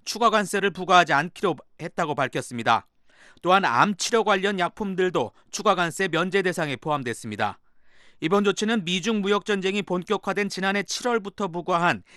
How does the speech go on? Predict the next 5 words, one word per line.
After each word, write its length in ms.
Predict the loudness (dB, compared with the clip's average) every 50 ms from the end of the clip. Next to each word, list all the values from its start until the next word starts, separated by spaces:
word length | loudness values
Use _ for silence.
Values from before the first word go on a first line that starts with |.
| -20 -20 _ -10
이십오 460 | -8 -6 -4 -4 0 2 2 2 2
퍼센트 420 | 0 -2 -2 0 -2 -2 -2 -2
관세에 400 | -2 -2 -2 -2 -2 -2 -2 -2
대한 280 | -2 -2 -2 -2 -2 -2
것으로 420 | -4 -6 -4 -4 -4 -4 -4 -4